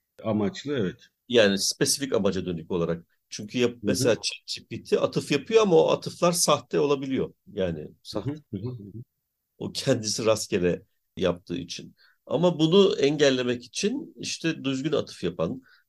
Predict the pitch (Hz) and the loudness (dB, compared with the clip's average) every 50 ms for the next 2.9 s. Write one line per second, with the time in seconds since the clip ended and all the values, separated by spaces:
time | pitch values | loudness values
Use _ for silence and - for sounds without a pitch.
0 | _ - 107 120 123 139 139 139 135 127 - - _ _ - 165 120 120 127 123 | _ -2 0 2 6 6 8 8 6 6 2 -4 _ _ -10 -6 -6 -6 -6 -6
1 | 123 - - 147 - - - - - - - - _ _ _ - 113 120 120 120 | -4 0 2 2 2 2 0 -6 -6 -8 -12 -16 _ _ _ 2 4 4 4 2
2 | 120 - 123 120 113 110 110 110 110 - - - 107 107 107 104 80 - | 0 0 0 0 0 0 0 -6 -10 -10 -4 -2 0 2 2 0 -2 -6